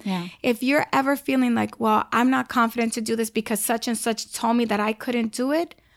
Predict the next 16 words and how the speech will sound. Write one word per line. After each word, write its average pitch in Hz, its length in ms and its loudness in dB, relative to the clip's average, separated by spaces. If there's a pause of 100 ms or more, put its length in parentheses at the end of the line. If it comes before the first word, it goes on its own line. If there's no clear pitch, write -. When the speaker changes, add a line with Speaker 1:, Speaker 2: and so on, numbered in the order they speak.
(720)
Speaker 2:
whose 330 280 -4
fault 277 300 -4
is 220 160 -8
it 226 100 -8
really? 233 540 -10
Is 220 140 4
it 208 80 2
Speaker 1:
Mm. 185 40 0
Speaker 2:
the 285 160 -2
other 254 220 0
person's 285 480 -4
fault 277 260 0
because 226 320 0
they 220 200 2
told 262 460 -2
you? 330 160 -2